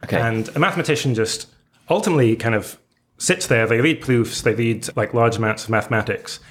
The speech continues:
Speaker 2: There's some cutting edge of thought where there have not been further proofs.
Speaker 1: Yep.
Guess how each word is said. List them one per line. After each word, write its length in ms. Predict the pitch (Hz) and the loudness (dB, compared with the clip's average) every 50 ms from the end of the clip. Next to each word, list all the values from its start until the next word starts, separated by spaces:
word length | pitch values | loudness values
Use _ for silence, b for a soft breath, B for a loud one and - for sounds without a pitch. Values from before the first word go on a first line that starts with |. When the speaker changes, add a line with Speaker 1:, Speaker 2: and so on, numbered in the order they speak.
| B B B | B B B
Speaker 2:
There's 140 | - 123 - | 0 0 2
some 240 | - 180 165 160 147 | 2 2 2 2 2
cutting 300 | - 156 - - 131 123 | 0 0 0 0 0 0
edge 140 | 117 107 113 | 0 0 0
of 80 | 113 98 | -2 -4
thought 500 | - - 123 107 117 147 - - - - - _ _ _ | -2 0 0 2 2 0 -2 -8 -12 -14 -14 _ _ _
where 380 | - 113 110 104 104 101 104 101 | -6 -2 0 2 2 2 0 0
there 120 | - 110 95 | 0 -2 -2
have 160 | 104 104 110 | -2 0 2
not 180 | 120 113 113 - | 2 0 2 0
been 140 | 110 101 | -2 -2
further 260 | - - 107 101 101 - | 0 -2 -2 -2 -2 -4
proofs. 500 | - - 98 92 - - - - - - - | -6 -8 -10 -10 -10 -12 -12 -14 -14 -6 -2
Speaker 1:
Yep. 240 | 92 95 92 - | -2 -2 -2 -4